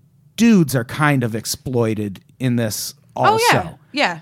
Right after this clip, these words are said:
Speaker 1: Because we'll, we'll listen to one of Rio's songs, and the lyrics in that are, it's almost like she's really trying to drive home the fact that, "Hey, you lonely motherfuckers, I am the only person who will interact with you in real life.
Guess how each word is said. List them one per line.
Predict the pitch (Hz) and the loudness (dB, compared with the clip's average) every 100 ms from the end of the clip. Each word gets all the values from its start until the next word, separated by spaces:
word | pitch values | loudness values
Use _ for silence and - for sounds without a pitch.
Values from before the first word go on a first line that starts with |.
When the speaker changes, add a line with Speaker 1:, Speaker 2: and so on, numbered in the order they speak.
| - | -4
Speaker 1:
Because | 151 180 156 | 0 2 0
we'll, | 160 208 196 | 2 2 4
we'll | 214 | 2
listen | 294 285 269 | 2 0 0
to | |
one | 220 202 | 2 2
of | 190 156 | 2 2
Rio's | 180 165 143 131 | 2 4 2 0
songs, | 175 170 139 110 | 2 2 2 0
and | 131 156 | -2 0
the | |
lyrics | 135 160 240 185 135 147 | 0 2 2 2 0 -2
in | 131 127 | 0 2
that | 123 117 117 - | 0 -2 -6 -4
are, | 139 139 127 135 | 2 2 2 0
it's | 190 196 | -2 0
almost | 196 220 196 - | 0 2 2 2
like | 170 135 | -2 -2
she's | - 190 156 | -4 -2 -2
really | 135 160 170 156 | -2 0 0 0
trying | 135 170 143 127 | -2 -2 0 -2
to | 131 | -4
drive | 131 123 120 | 0 0 0
home | 131 135 | -2 -2
the | 117 | -2
fact | - 123 113 - | -4 -4 -4 -6
that, | 117 - | -6 -2
"Hey, | 202 190 143 - - - - | 2 2 0 -4 -20 -20 -8
you | 139 | -6
lonely | 135 139 143 135 | 0 0 2 2
motherfuckers, | 135 139 123 - 143 135 143 131 | 2 0 -2 0 -2 0 -4 -2
I | 180 | 0
am | 185 | 0
the | 147 120 - - | 0 -2 -8 -2
only | 214 226 170 | 2 4 4
person | 139 147 123 135 | 0 -2 -2 -2
who | 127 | -2
will | 131 131 | -2 -2
interact | 147 131 120 113 - | -2 0 0 0 -2
with | 117 | -4
you | 127 110 | -2 -2
in | 110 | -2
real | 110 107 | -2 -2
life. | 110 110 107 - | -4 -6 -8 -12